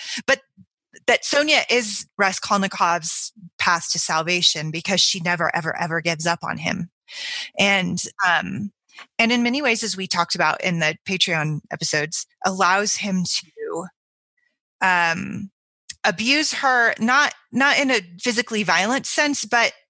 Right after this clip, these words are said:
through, because of the distortion and the, this disruption and the sickness in his own soul, he's cruel to her over and over again. And she loves him faithfully through it. And it is in that, that he finds his salvation.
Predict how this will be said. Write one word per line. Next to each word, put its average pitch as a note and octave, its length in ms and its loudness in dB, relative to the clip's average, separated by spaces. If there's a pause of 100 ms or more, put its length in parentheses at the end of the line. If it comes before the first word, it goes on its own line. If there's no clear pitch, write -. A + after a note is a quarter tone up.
(400)
through, A3+ 360 -4
because A#3+ 360 0
of A#3 80 -8
the A3+ 80 -2
distortion G#3 720 0
and F3+ 200 0
the, E3+ 80 -4 (400)
this G3 200 0
disruption G3+ 680 -2
and E3+ 100 -4
the D#3 60 -6
sickness - 480 -2
in F3+ 100 -2
his F3+ 160 -4
own E3+ 200 0
soul, G3+ 480 -2 (220)
he's C#4+ 180 2
cruel E4 340 -2
to - 200 -4
her D#3+ 320 0
over G#3+ 180 -2
and G#3 120 0
over A#3+ 260 0
again. D#3+ 340 -2 (380)
And G3+ 140 4
she A3+ 260 0
loves G3 320 0
him F#3+ 160 -2
faithfully E3+ 540 -2
through C#4+ 260 2
it. G#3 160 2
And G3 120 0
it F3+ 200 -4
is F#3 120 -2
in F#3 160 0
that, G3+ 240 2
that - 100 -6
he F#3 140 -8
finds F3 300 0
his D#3+ 120 -4
salvation. E3 640 0